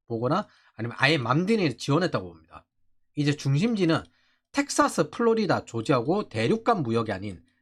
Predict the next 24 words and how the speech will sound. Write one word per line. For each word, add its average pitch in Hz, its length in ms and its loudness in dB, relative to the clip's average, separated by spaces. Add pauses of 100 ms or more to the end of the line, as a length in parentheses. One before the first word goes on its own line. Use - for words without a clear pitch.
(160)
내륙 160 460 2
유통, 117 400 -4 (160)
그리고 139 400 -2 (360)
대륙 156 500 0
간의 240 340 2
무역, 120 400 -2 (300)
아메리칸 214 720 0
대륙 113 520 -2 (240)
안에서의 233 680 2 (360)
무역, 127 460 0 (400)
요거 190 240 2
기반이 117 320 -2
될 90 140 -14
겁니다. 82 420 -20
무엇보다 214 680 -2 (340)
여기가 127 460 0
주세가 196 360 -2
낮아요. 110 320 -6 (460)
텍사스가. - 480 -12 (760)
주세가 180 300 0
낮아요. 127 460 -2
플로리다. 226 540 -2 (180)
주세가 214 320 -4
낮아요. 120 340 -6